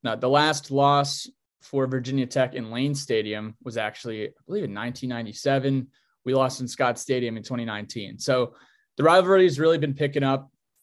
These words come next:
I would say, since, uh, since twenty twelve. Pretty much every single game since twenty twelve has come down to,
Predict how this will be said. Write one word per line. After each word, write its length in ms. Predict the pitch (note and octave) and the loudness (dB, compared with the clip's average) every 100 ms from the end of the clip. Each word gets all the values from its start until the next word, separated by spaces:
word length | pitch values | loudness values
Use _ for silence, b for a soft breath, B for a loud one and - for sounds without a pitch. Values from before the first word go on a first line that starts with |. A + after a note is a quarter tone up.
| - | -4
I 40 | |
would 140 | F#3+ A3+ | -2 0
say, 220 | - C#3 | 4 4
since, 420 | - C3+ B2 - | 2 -4 -4 -2
uh, 320 | B2+ A2+ A2 | 0 0 -2
since 260 | G2+ C3+ B2 | -6 -10 -12
twenty 280 | - C#3+ B2 | -6 -4 -4
twelve. 580 | - B2+ A#2+ G#2+ G2 - _ _ | -4 -2 0 -2 -6 -14 _ _
Pretty 180 | - D3 | -4 0
much 240 | D3 D3 - | 0 -2 0
every 240 | C3 C3 | 2 2
single 300 | B2+ C#3+ B2+ | -2 -2 -2
game 300 | A#2 A#2 A2+ | -2 -4 -6
since 280 | A2+ B2+ A2 | -8 -10 -10
twenty 300 | - B2+ A#2+ | -8 -6 -6
twelve 480 | G#2 - A#2 A2+ G#2 | -8 -4 0 0 -2
has 160 | A2+ - | -6 -4
come 260 | C#3 C3 | -4 -2
down 420 | A#2+ A#2 A#2 A#2 | -2 -4 -4 -8
to, 340 | A2 C3 A#2 | -8 -6 -4